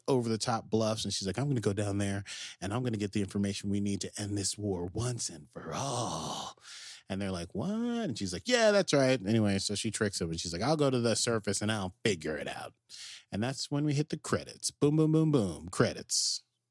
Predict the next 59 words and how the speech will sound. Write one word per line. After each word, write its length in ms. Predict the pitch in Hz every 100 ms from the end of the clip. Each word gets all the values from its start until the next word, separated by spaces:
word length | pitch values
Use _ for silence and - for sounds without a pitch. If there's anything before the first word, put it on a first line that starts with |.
| _ -
Michael 720 | 107 127 135 135 131 127 120
goes 240 | 110 117
to 60 | 113
talk 260 | 123 110
to 140 | - 107
Lorca 360 | 104 147 151
after 300 | 95 87 -
the 60 | 92
credits, 360 | - 101 101 -
and 80 |
she's 160 | 90 95
sort 160 | - 90
of 120 | 85
like, 180 | 80 82
"This 180 | 82
is 100 | -
the 100 | -
situation. 920 | - 90 151 170 165 - 143 135 127 117
Do 140 | 101
I 40 | 98
have 140 | 98
to 100 | -
kill 300 | - 127 123
all 100 | 120
these 260 | 113 107 101
thousands 420 | - 104 104 104
of, 80 | 95 - _ - - _ _
you 60 | 202
know, 80 | -
rebels?" 480 | 151 170 151 143 117
And 80 | 104
he's 100 | 92
like, 120 | 87
"You 60 | 80
gotta 260 | 107 127
do 220 | 120 120 117
it. 80 |
Otherwise, 440 | 107 104 104 95 90
we'll 120 | 110
never 200 | 131 120
get 200 | 117 104
back. 320 | 110 107 110
You 60 | 82
gotta 180 | 90 90
stay 160 | -
undercover." 460 | 90 87 - 127 120
And 100 | 110
she's 160 | 98
like, 100 | 90
"I 80 | 85 -
think," 220 | 156 151 - _ _ _ - -
she 160 | - 185
says, 320 | 208 214 156
basically, 720 | - 151 - 127 131 113 104 _ _ _ _ _
"There's 140 | 117
gotta 300 | 104 147 151
be 80 | 127
another 260 | 113 104 90
way. 300 | 82 -